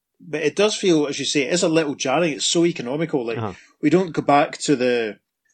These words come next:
Speaker 1: to the reporter guy.
Speaker 2: Mm-hmm.
Speaker 1: You almost get the sense that they were being set up to be part of it.
Speaker 2: Yes, definitely.
Speaker 1: Johnny, you know, as you say, there's nothing to explain what happened to Johnny, how he was cursed, why he's a werewolf,
Speaker 2: Uh-huh.
Speaker 1: why he was so worried about his face being seen.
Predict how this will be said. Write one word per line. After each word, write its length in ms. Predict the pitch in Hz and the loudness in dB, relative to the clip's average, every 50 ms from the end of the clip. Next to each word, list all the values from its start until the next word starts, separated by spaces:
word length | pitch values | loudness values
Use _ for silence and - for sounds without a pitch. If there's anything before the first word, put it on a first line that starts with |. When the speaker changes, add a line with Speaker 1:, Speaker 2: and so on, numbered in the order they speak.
| _ - | _ -10
Speaker 1:
to 80 | - 135 | -8 -6
the 100 | 120 110 | -6 -6
reporter 500 | 113 110 - - 135 143 139 - - 135 | -6 -8 -6 -4 -2 -2 -2 -2 -2 -2
guy. 480 | 117 131 127 131 139 139 139 135 139 _ _ _ _ _ _ | 0 2 4 4 4 2 2 0 -4 _ _ _ _ _ _
Speaker 2:
Mm-hmm. 240 | 123 110 113 101 92 90 _ _ _ _ _ _ _ _ _ | -12 -10 -8 -10 -10 -12 _ _ _ _ _ _ _ _ _
Speaker 1:
You 140 | - 127 143 | -4 -2 0
almost 200 | 143 143 135 - | 0 0 -2 -4
get 80 | 139 101 | -6 -8
the 60 | 113 | -6
sense 280 | - - 127 120 107 - | -4 -4 -4 -4 -6 -8
that 40 | 127 | -8
they 100 | 123 131 | -6 -6
were 60 | 131 | -4
being 220 | 117 131 123 120 | -4 -4 -4 -4
set 220 | - - - 131 113 | -4 -6 -4 -4 -4
up 140 | 117 - - | -6 -6 -8
to 60 | 120 | -10
be 100 | 120 113 | -10 -10
part 340 | - - 127 120 120 - - | -8 -6 -4 -4 -4 -2 -2
of 100 | 127 131 | 0 2
it. 20 | 139 | 4
Speaker 2:
Yes, 320 | 143 151 156 135 - - | 4 4 2 0 -2 -6
definitely. 520 | - 131 131 135 - - 139 151 156 143 123 - _ _ _ _ | -4 -4 -4 -4 -4 -8 -10 -6 -6 -6 -8 -10 _ _ _ _
Speaker 1:
Johnny, 580 | 143 - 156 147 143 151 151 147 143 131 113 - - | -4 0 2 4 4 4 4 2 2 0 -4 -8 -8
you 140 | 139 139 139 | -6 -4 -2
know, 60 | 131 | -2
as 100 | 127 - | -2 -4
you 60 | 131 | -4
say, 200 | - - 151 151 | -2 0 0 0
there's 200 | 135 139 127 - | 0 -2 -4 -4
nothing 280 | 147 170 - - 180 - | -4 -4 -2 -2 -4 -2
to 100 | - 127 | -4 -4
explain 400 | - - - - 131 127 123 123 | -4 -6 -6 -4 -4 -4 -4 -4
what 140 | 104 - | -4 -6
happened 260 | 120 131 127 - - 139 | -6 -8 -8 -8 -10 -10
to 40 | 127 | -8
Johnny, 280 | - 131 123 120 123 110 | -4 -4 -2 -2 -2 -2
how 120 | 113 139 | -2 0
he 120 | 139 131 123 | 0 0 -2
was 160 | 117 110 - | -2 -6 -8
cursed, 400 | - - 127 120 - - - - | -6 -4 -4 -4 -4 -8 -8 -4
why 180 | 127 117 131 | -2 0 0
he's 120 | 147 131 139 | 0 -2 -2
a 40 | 131 | -4
werewolf, 420 | 135 131 131 123 131 127 98 87 | -4 -4 -4 -2 -4 -4 -4 -6
Speaker 2:
Uh-huh. 600 | - - _ _ - - - - _ _ - - | -8 -16 _ _ -20 -20 -20 -20 _ _ 0 2
Speaker 1:
why 140 | 151 175 220 240 | 4 4 4 4
he 120 | 226 202 | 2 2
was 140 | 180 180 - | 2 2 2
so 120 | - 190 | 2 2
worried 280 | 160 143 151 151 147 135 | 4 4 4 4 2 0
about 120 | 127 131 | -2 -4
his 140 | 120 120 - | -6 -6 -4
face 260 | - 135 139 147 143 | 0 0 0 0 0
being 260 | - - 135 123 120 | -2 -4 -4 -4 -4
seen. 340 | 107 - - 180 160 107 - | -4 -2 0 0 0 0 -2